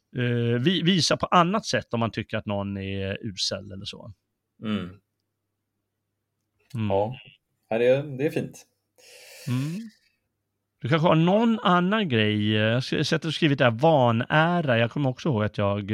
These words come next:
Speaker 1: eh, hade stycke om det. Nu vet inte jag om vi har samma si-, samma bok här.
Speaker 2: Jag ska inte gå i nummerordning här, menar du?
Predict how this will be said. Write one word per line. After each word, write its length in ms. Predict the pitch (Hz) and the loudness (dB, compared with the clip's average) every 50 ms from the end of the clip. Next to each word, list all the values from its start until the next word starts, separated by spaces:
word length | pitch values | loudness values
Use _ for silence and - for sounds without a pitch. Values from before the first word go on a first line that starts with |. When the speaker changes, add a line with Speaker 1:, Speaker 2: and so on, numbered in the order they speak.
| 104 104 | 0 0
Speaker 1:
eh, 60 | 107 110 - _ - - _ _ | -2 -4 -8 _ -20 -20 _ _
hade 180 | _ - 113 101 | _ -8 -6 -6
stycke 300 | - - 123 - - 120 | -4 -4 -6 -4 -4 -2
om 60 | 110 | -2
det. 80 | 107 104 | 0 0
Nu 60 | 110 | 0
vet 180 | 117 110 - 120 | -2 -2 -2 -4
inte 160 | 110 - 110 | -4 -2 -2
jag 100 | 104 101 | -2 -2
om 120 | 104 104 | -2 -2
vi 60 | 101 | -2
har 80 | 101 101 | -4 -4
samma 280 | - - 107 98 98 101 | -4 -4 -4 -4 -4 -6
si-, 440 | - - 120 107 98 98 104 117 | -6 -4 -4 -2 -2 -2 -4 -4
samma 280 | 104 - 110 98 98 101 | -4 -4 -4 -4 -4 -4
bok 360 | 101 123 123 107 - _ - - | -6 -8 -8 -10 -14 _ -14 -12
här. 220 | 101 98 101 98 | -10 -10 -10 -6
Speaker 2:
Jag 160 | - 107 107 101 | -2 -2 -2 2
ska 160 | 98 131 123 | 4 4 4
inte 220 | 123 117 - 127 | 4 4 2 0
gå 200 | 123 127 127 127 | 4 6 6 6
i 100 | 120 123 | 6 6
nummerordning 640 | 120 123 117 113 110 117 151 196 196 113 82 80 76 | 4 2 2 2 2 2 4 4 2 2 0 -2 -6
här, 100 | 73 147 | -6 -8
menar 300 | 139 73 - - - 69 | -8 -8 -8 -8 -8 -8
du? 100 | - - | -10 -12